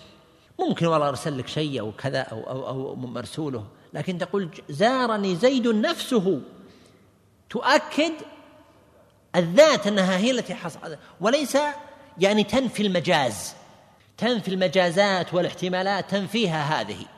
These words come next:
فتؤكده هو. طيب، النفس والعين،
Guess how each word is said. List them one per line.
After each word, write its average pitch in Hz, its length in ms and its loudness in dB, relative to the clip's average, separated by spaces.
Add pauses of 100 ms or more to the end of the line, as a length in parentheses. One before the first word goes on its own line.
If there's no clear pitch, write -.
(1300)
فتؤكده 180 640 0 (240)
هو. 120 200 -6 (800)
طيب، 180 280 -4 (580)
النفس 190 340 0
والعين، 170 360 -4